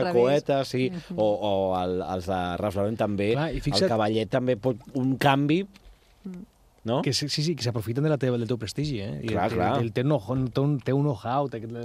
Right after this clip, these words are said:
Speaker 3: anys d'activitat, anys de treball, no? I certament això s'ha de, s'ha de, s'ha de, s'ha de protegir, no? Jo, en relació, si em permets, en relació a, a lo que parlàvem abans de les
Speaker 1: Tenim un minut?
Speaker 3: de les
Speaker 1: Vinga, va.
Speaker 3: patents, voli-, volia,
Speaker 1: Per
Speaker 3: volia
Speaker 1: acabar.
Speaker 3: indicar, que sembla que és molt important,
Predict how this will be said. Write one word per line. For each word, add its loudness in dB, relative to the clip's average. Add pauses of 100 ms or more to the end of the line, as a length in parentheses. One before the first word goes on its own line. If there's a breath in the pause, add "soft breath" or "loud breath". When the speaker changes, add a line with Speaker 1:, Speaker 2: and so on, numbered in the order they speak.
Speaker 3:
anys -8
d'activitat, -2
anys -2
de -4
treball, 0
no? -4 (440 loud breath)
I -4
certament -6
això -6
s'ha -6
de, -2
s'ha -4
de, -8
s'ha -6
de, -10
s'ha -10
de -10 (120)
protegir, -10
no? -4 (340 loud breath)
Jo, 2
en 2
relació, 2
si 0
em 0
permets, 2
en 0
relació 0
a, -2
a -2
lo 0
que -12
parlàvem 2
abans 0
de 0
les 2
Speaker 1:
Tenim 4
un 4
minut? 4 (140)
Speaker 3:
de 4
les 2
Speaker 1:
Vinga, 6
va. 6
Speaker 3:
patents, 2
voli-, 2
volia, 4
Speaker 1:
Per 2
Speaker 3:
volia 6
Speaker 1:
acabar. 8
Speaker 3:
indicar, 4
que -4
sembla 2
que 0
és 0
molt 4
important, 0